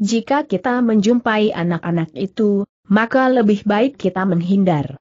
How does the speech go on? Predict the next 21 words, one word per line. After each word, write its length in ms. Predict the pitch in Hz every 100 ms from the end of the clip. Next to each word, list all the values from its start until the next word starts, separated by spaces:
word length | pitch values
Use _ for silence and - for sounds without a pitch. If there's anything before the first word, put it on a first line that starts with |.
| _ _ _ _
Kita 400 | 247 254 277 262
jangan 480 | 220 208 208 196
melawan, 560 | 185 175 165 170 170 190 220 _
karena 480 | _ 226 233 240 269
hal 240 | 294 254 240
itu 480 | 220 220 285 311 -
akan 400 | 240 247 196 190
sia-sia 640 | 196 - 240 233 - 240 233
saja. 480 | - 156 151 139 151 _ _ _
Sementara 640 | - - 247 247 247 240 240
itu, 480 | 262 254 214 196 - _
jika 440 | 190 233 277 269 -
ada 320 | 214 220 247
di 80 | 220
antara 520 | 190 185 190 170 151
kita 360 | - 196 196 208
bernasib 560 | 202 190 170 - 285
sangat 400 | - - 180 156
buruk 400 | - 202 214 208
dan 240 | - 175 165
tertangkap, 640 | 240 233 165 160 165 165